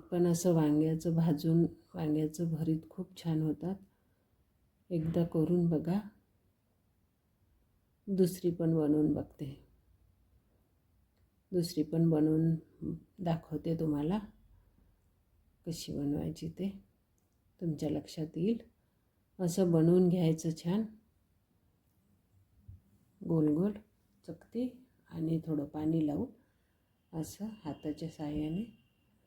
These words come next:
असं थोडं थोडं दाबून घ्यायचं आणि मग बोटाच्या साहाय्याने खालून त्याला थोडं दाबायचं,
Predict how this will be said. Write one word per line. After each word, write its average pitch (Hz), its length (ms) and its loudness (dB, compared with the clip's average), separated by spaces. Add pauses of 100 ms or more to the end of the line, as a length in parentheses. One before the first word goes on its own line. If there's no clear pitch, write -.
(960)
असं 180 340 -10 (760)
थोडं 151 220 -2 (100)
थोडं 165 240 -4
दाबून 151 320 -2
घ्यायचं 139 400 -8 (320)
आणि 156 220 -4
मग 156 360 -2
बोटाच्या 147 460 -6
साहाय्याने 151 520 -6 (580)
खालून 156 400 -2
त्याला 156 320 -2 (120)
थोडं 151 220 -4
दाबायचं, 147 500 -10